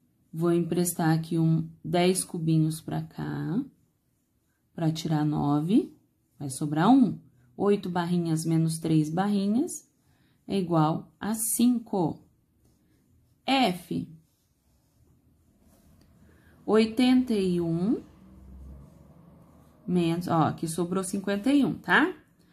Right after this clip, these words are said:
Menos vinte e oito. Oito barrinhas, vou, vai ficar um, vão ficar sete.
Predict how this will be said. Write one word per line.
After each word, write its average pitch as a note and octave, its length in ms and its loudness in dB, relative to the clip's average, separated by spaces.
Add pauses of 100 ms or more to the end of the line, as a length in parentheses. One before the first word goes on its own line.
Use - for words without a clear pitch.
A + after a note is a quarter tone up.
(320)
Menos F3 680 -4
vinte F3 680 -2
e A#3+ 60 4
oito. B3+ 540 2 (1400)
Oito D4 400 4
barrinhas, C#4 640 6 (640)
vou, F#3 220 -4
vai F#3 300 -4
ficar G#3 280 -2
um, B3+ 240 0
vão F#3 260 -2
ficar G#3 380 -2
sete. G#3 640 0